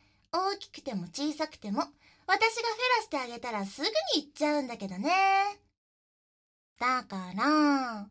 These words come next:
最初は手でしてあげる。<laughs> ビクってなった。気持ちいい？なになに？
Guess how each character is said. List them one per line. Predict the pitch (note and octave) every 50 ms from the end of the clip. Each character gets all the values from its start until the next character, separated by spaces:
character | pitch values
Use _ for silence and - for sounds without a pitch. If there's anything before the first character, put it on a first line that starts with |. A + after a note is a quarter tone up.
| _ _ _ _ _ _ _ _ _ _ _ _ _ _ _ _ _ _ _ _ _ _ _ _ _ _ _
最 | - - A#3 A#3+ B3+ C4+ C#4 C4+ C4
初 | C4 - - A#3+
は | A#3 A3+ A3 A3 G#3+
手 | G#3 - D#4 F#4 G4+
で | G4+ F#4 F4 D#4+ D4
し | - - -
て | - C4+ B3
あ | A#3+ A3+ A3 A3
げ | G#3+ A3 G#3+ G#3+
る。 | G#3+ C4 D#4 E4+ E4+ E4+ E4+ E4+ - F4 F4 F4+ F#4 G4 C#5+ D5 _ _ _ _ _ _ _ _ _ _ _ _ _ _ _ _ _ _ _ _ _ _ _ _ _ _
<laughs> | - B4 - - A4+ C5 E5 - - F#5+ F#5 - - - - -
ビ | F#4 F#4 F4+ F#4
ク | - A4+
っ | D5+ E5 -
て | - D#5+ B4 A#4+ A#4 A#4+
な | A#4
っ | A#4 _
た。 | - G#4+ G#4+ G#4+ G#4 G#4 G#4 G4+ G#4 G#4+ A4+ C5 - - - - - - - - - - - - -
気 | - - C4+
持 | A#3+ A#3+ B3 B3+ B3+ -
ち | - - D4 D4+ D#4 E4
い |
い？ | F4+ G4+ A4 C5 D5+ - _ _ _ _ _ _ - - _ _ _ _ _ _ _ _ _ _ _ _ _ _ _ _ _ _ _ _ _ _ _ _ _ _ _ _ _ _ _ _ _ - A#3
な | A3 G#3+ A3 B3
に | B3+ A#3+ G#3+ F#3
な | F3 F3 G3 B3 D#4
に？ | E4+ D4 B3+ B3+ C#4 D4+ F4